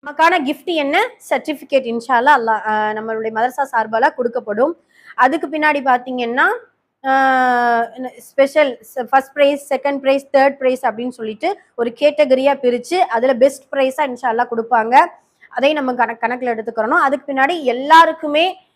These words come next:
ஆஹ், கம்பல்சரி பிரைஸ் உண்டு இன்ஷா அல்லாஹ். கலந்துகிட்ட எல்லாருக்குமே பிரைஸ் உண்டு. ஆனாலும் நம்ம எப்பயுமே போட்டி நமக்கு இருக்கும், நன்மையான போட்டி இருக்கும் இல்லையா?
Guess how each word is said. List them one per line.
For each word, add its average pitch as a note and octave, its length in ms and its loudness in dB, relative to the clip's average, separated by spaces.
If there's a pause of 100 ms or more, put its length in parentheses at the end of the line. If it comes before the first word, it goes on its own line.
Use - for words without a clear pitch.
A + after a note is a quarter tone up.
(140)
ஆஹ், C4 240 4
கம்பல்சரி D#4+ 580 -2
பிரைஸ் C#4 340 2
உண்டு G#3 340 -6
இன்ஷா G3+ 240 -2
அல்லாஹ். F#3 240 -4 (140)
கலந்துகிட்ட B3+ 520 -4
எல்லாருக்குமே C4+ 1040 2
பிரைஸ் A#3+ 340 0
உண்டு. G#3+ 180 -4
ஆனாலும் C#4+ 720 4 (260)
நம்ம A#3 200 -4
எப்பயுமே D4 560 0
போட்டி D4+ 380 4
நமக்கு B3 320 -4
இருக்கும், A3 280 -2
நன்மையான C#4+ 480 -2
போட்டி C#4 240 0
இருக்கும் C4+ 260 -4
இல்லையா? C4+ 540 2